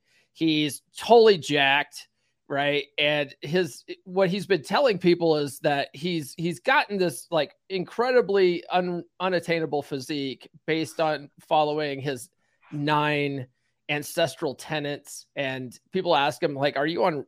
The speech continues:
are you on steroids? Are you on performance enhancing drugs?" And he's like, "No, I suntan my balls," or whatever. And, <laughs> and so, uh,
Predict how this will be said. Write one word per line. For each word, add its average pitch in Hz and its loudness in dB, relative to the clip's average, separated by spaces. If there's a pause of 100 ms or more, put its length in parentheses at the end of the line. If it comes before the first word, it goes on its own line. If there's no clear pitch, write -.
(160)
are 135 -4
you 156 -2
on 151 -2
steroids? 160 0
Are 131 -6
you 147 -4
on 147 -2
performance 143 -8
enhancing 139 -6
drugs?" 131 0
And 131 -6
he's 139 -6
like, 120 -4
"No, 170 6
I 165 2
suntan 165 -2
my 143 0
balls," 127 2
or 117 -8
whatever. 117 -8
And, 135 -4 (460)
<laughs> - -8
and 220 6
so, 220 8
uh, 190 6